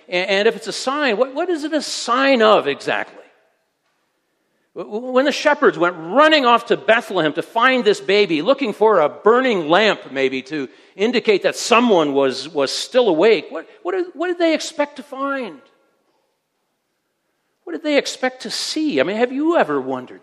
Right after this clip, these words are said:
that? Uh, I was blessed to grow up in a Christian family, mom, dad, sisters, uncles, aunts, cousins, grandparents, all believers, every single one of them.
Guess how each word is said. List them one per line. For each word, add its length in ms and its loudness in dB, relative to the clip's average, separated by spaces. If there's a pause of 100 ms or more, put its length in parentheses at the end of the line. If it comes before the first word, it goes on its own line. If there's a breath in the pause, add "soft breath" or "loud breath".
that? 420 -20 (1900)
Uh, 160 -4
I 120 0
was 140 0
blessed 420 0
to 80 0
grow 320 4
up 180 4
in 60 -2
a 80 0
Christian 400 -4
family, 520 0
mom, 680 0
dad, 520 0
sisters, 880 -6
uncles, 600 -2
aunts, 380 -6 (100)
cousins, 520 -4
grandparents, 880 -4 (360 loud breath)
all 280 8
believers, 480 0
every 320 2
single 360 2
one 180 4
of 120 -2
them. 160 -12